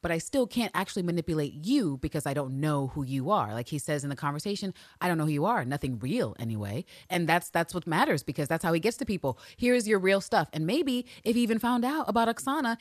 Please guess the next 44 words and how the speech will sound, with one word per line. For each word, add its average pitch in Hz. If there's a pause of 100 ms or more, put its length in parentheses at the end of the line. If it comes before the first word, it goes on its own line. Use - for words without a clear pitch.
he 269
still 339
would 349
have 302
nothing 240
to 220
manipulate 180
her 160
with, 127
unless 214
it 247
was 240
Eve. 254
That's 202
literally 233
the 208
only 226
way 214
that 185
he 196
could 185
manipulate 202
her. 139
And 165
so 160 (240)
I'm 208
leaving 214
space 165 (220)
for 165
him 180
discovering 165
Eve, 151 (340)
because 139 (320)
it 160
really 170
depends 170
what 165
they 160
do 160
with 156
the 156
show. 165
But 131
if, 160